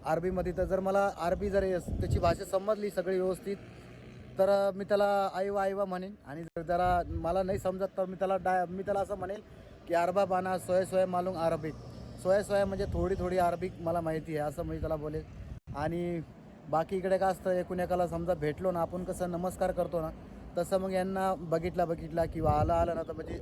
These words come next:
अस्सलाम वालेकुम म्हणावं लागतं यांना. म्हणजे ते भाषा आहे यांची, म्हणजे, अ, ती एक भाषा आहे. हे म्हणतात म्हणजे, "ईश्वर तुम्हाला सुखी ठेवण." म्हणजे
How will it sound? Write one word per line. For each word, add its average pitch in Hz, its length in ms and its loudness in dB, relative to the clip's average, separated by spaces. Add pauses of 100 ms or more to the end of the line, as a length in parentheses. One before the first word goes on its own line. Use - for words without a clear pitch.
अस्सलाम 170 400 -2
वालेकुम 170 320 -4
म्हणावं 143 220 -4
लागतं 139 220 -4
यांना. 143 180 -4 (460)
म्हणजे 196 380 0
ते 208 280 2
भाषा 196 380 2
आहे 208 140 4
यांची, 202 260 -6
म्हणजे, 180 420 -4 (240)
अ, 165 180 0
ती 190 280 -8
एक 220 140 -6
भाषा 170 280 2
आहे. 196 160 2 (420)
हे 185 80 -4
म्हणतात 180 440 -2
म्हणजे, 190 200 -6
"ईश्वर 196 360 -6
तुम्हाला 196 720 -2
सुखी - 300 -8
ठेवण." 156 300 -2 (480)
म्हणजे 185 280 -2